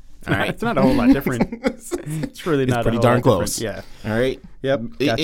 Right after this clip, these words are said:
Speaker 1: it, so anyway.
Speaker 2: I like this, Jeff. I like
Speaker 1: It,
Speaker 2: this jumping around
Speaker 1: yeah,
Speaker 2: thing.
Speaker 1: yeah.
Speaker 2: Yeah.
Speaker 1: It, it was, oh,
Speaker 2: It's like
Speaker 1: that
Speaker 2: the beginning
Speaker 1: was,
Speaker 2: of Rogue One.
Speaker 1: man, that movie was rough.
Speaker 2: Mm-hmm.
Speaker 1: So,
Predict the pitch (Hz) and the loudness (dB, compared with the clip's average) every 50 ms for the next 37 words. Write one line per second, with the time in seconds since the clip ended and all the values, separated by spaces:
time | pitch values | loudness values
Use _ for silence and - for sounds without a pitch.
0 | 151 101 92 - - - 139 139 - - 160 156 143 127 117 107 101 101 - 180 | -2 -2 2 4 6 6 6 6 4 2 2 4 4 6 6 6 6 4 4 4
1 | 254 - - 139 123 - - - 131 135 214 - 339 294 226 185 - - - 165 | 2 2 0 -4 -8 -6 -6 -6 -4 -2 0 -2 0 0 0 -2 -2 -2 0 0
2 | 170 170 175 143 127 123 139 160 175 160 139 135 135 135 135 131 123 113 107 107 | 0 0 0 -2 -2 -2 -2 -2 0 2 2 4 4 4 6 4 4 2 2 0
3 | 107 87 85 - - 104 117 120 101 - - 120 123 120 120 110 95 87 - - | 0 -2 -2 -4 -4 -2 -2 -2 -4 -4 -4 -2 0 0 0 0 -2 -4 -6 -10
4 | - - 98 95 87 - - - - - - 175 - - - 214 - 180 170 151 | -8 -6 -6 -6 -6 -6 -10 -12 -10 -6 -4 -2 0 2 2 2 4 4 2 2
5 | 131 113 131 139 131 117 120 123 131 98 90 92 - - 104 110 113 107 92 95 | 0 0 0 0 0 0 -2 -4 -4 -6 -8 -12 -12 -6 -4 -2 0 0 0 0
6 | 107 127 143 131 107 - 80 69 - - - 87 107 131 127 - - - - - | 0 2 2 2 0 -2 -6 -10 -10 -12 -6 -2 0 0 0 0 -2 -6 -8 -10
7 | 139 127 131 147 165 - - - - - - 127 117 113 110 110 | -10 -8 -8 -8 -10 -10 -14 -14 -6 -2 2 2 4 4 2 0